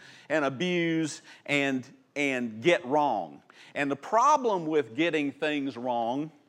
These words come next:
is it tends to look like pushing a domino. And then lots of other dominoes fall as a result.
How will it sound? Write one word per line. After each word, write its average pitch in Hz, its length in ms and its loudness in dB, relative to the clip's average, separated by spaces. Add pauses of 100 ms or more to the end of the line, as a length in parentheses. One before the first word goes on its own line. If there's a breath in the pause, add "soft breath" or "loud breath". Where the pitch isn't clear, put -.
(840)
is 170 180 0
it 185 160 0
tends 202 340 0
to 180 80 -2
look 185 300 2
like 165 300 4
pushing 175 320 0
a 160 80 -2
domino. 156 640 -2 (640 soft breath)
And 160 160 -2
then 175 140 2
lots 196 340 6
of 202 100 4
other 208 280 6
dominoes 160 840 2
fall 151 600 4
as 131 200 2
a 127 60 -4
result. 123 680 2